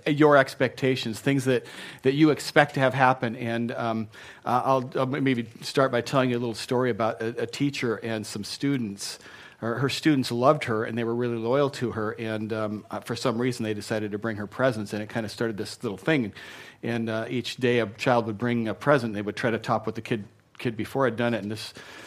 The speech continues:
this, uh, this little girl brought in, uh, this box that was all wrapped up, looked beautiful, and, and says to the teacher in front of all of her friends, you know, "Guess what it is? You'll never guess." And the teacher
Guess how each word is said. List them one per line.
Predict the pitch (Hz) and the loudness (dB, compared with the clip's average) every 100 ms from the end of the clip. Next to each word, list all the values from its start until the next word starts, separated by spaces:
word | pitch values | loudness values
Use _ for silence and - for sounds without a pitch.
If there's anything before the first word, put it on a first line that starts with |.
| - - | -20 -10
this, | 120 120 127 | -6 -2 2
uh, | 113 107 - | 2 0 -4
this | 117 - | -6 -4
little | 127 117 113 | -4 -4 -2
girl | 123 135 123 | 2 2 2
brought | 110 117 113 | 0 2 2
in, | 117 113 113 | 2 0 -2
uh, | 110 | -4
this | 110 110 | -4 -6
box | 98 117 131 113 - - | 0 6 8 6 2 -6
that | 127 | -6
was | 107 | -2
all | 113 110 | -2 0
wrapped | 113 110 120 | 0 0 -2
up, | 113 | -4
looked | 120 110 | -6 -6
beautiful, | 120 135 131 110 110 110 | 0 0 0 -2 -2 -2
and, | 101 - - - - | -4 -8 -14 -20 -8
and | 117 117 117 | -4 -2 0
says | - 127 120 - | 4 4 4 0
to | 120 | -2
the | |
teacher | 110 131 120 120 110 | 0 0 0 0 0
in | |
front | - 131 | 2 2
of | 110 | 2
all | 113 110 | 0 0
of | 104 | -2
her | 101 | -4
friends, | - 170 127 110 | 4 6 6 4
you | 120 | -2
know, | 98 92 | -4 0
"Guess | - 175 - | 4 4 6
what | 147 131 | 4 6
it | 139 | 6
is? | 175 110 98 | 6 4 2
You'll | 135 | 2
never | 127 120 113 | 2 2 4
guess." | 139 147 113 - | 6 6 4 0
And | 107 | -6
the | |
teacher | - 120 - 107 101 | -2 -4 -4 -6 -6